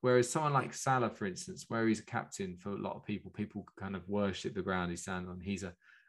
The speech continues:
ever-present, and fair play, he deserved that. But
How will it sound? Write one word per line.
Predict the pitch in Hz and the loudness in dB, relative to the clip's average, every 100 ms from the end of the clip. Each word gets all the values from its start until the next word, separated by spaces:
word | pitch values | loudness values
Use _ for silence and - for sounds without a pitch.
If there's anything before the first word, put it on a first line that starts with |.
| - | -6
ever-present, | 101 95 - 101 - - | -4 -4 -2 -2 -2 -2
and | 139 | 0
fair | 151 135 110 | 6 6 6
play, | - 107 90 95 | 2 -2 0 -2
he | 87 - | -4 -6
deserved | 95 107 101 | -2 2 2
that. | - - - | 0 -6 0
But | - | -2